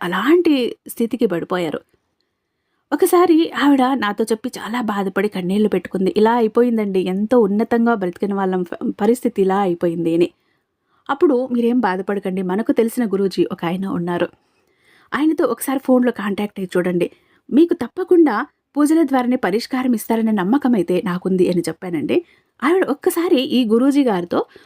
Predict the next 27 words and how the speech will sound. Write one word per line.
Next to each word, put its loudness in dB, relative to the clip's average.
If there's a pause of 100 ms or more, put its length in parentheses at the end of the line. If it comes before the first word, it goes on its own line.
(140)
ఫోన్లో 4
కాంటాక్ట్ -6
అయ్యారు. -6 (560)
గురూజీ 4
గారు 0
ఇచ్చిన -2 (1200)
పరిష్కారాల 0
వల్ల 0 (300)
ఈరోజు 4 (200)
మళ్ళీ 4
వాళ్ళు 4
కొద్ది 0
కొద్దిగా 0
ఇంప్రూవ్ -2
అవుతున్నారు. 0
మీకు 4
కూడా 6
ఎవరికైనా 2
ఎలాంటి 2
ప్రాబ్లమ్స్ 0
ఉంటే 2
ఒకసారి 2
ఇక్కడ 0 (240)
ఫోన్లో -4
కాంటాక్ట్ -2
అయ్యి -4
చూడండి. 0